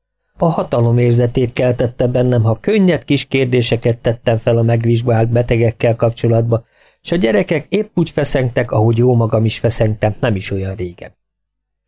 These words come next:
Gondolom, már azokban a korai években kezdtem a későbbi élet sémáját kialakítani. Anélkül, hogy tudatában lettem volna,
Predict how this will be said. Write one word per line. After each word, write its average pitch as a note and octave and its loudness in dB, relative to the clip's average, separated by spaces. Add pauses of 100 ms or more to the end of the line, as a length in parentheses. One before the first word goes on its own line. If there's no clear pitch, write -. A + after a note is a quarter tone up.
(400)
Gondolom, G#3+ 2
már F#3 2
azokban E3 2
a D#3+ 2
korai C#3+ 2
években B2 4
kezdtem A#2+ 0
a A#2 2
későbbi B2 0
élet B2 2
sémáját A#2+ 2
kialakítani. A#2+ 0 (600)
Anélkül, G3+ 0
hogy C#3+ 0
tudatában C3+ 0
lettem C#3+ 0
volna, D3+ 2